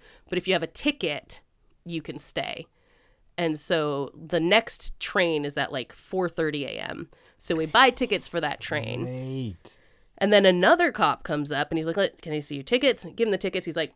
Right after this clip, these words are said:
Speaker 1: "Oh, these don't count, only Amtrak." And I'm like, "But that's not what we were told. We were just told if we have a ticket for the train, like, we can take it." He's like, "It's just Amtrak." And I'm like, "Buddy, our car got stolen." Like, I'm trying to reason, I'm like,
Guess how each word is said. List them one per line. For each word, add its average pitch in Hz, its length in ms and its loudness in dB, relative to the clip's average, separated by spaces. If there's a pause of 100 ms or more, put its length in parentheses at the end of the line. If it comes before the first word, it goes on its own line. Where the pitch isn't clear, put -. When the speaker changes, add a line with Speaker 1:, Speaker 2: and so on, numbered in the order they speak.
(140)
Speaker 1:
"Oh, 180 160 2
these 180 200 2
don't 160 200 0
count, 131 300 -2
only 143 220 -2
Amtrak." - 560 -8 (840)
And 156 540 2
I'm 160 180 2
like, 147 320 -4 (920)
"But 214 200 0
that's 208 180 2
not 220 220 4
what 175 100 -2
we 180 80 2
were 147 120 -2
told. 175 420 4
We 160 80 -2
were 160 80 -4
just 170 140 -10
told 180 120 -2
if 170 80 -8
we 175 80 0
have 156 80 0
a 151 40 -2
ticket 165 580 -4
for - 320 -10
the 156 80 -6
train, 190 480 2
like, 156 200 0
we 165 120 -2
can 147 300 -4 (200)
take - 80 -10
it." 175 40 2
He's 143 100 0
like, 131 100 -4
"It's 147 140 -10
just - 320 -2
Amtrak." 151 300 -2
And 139 100 -8
I'm 175 80 0
like, 165 240 0 (480)
"Buddy, 170 280 0
our 175 120 0
car 240 320 2
got 226 200 2
stolen." 196 560 0
Like, 170 140 2
I'm 180 100 0
trying 285 260 6
to 269 40 10
reason, 226 300 4
I'm 208 60 0
like, 175 220 2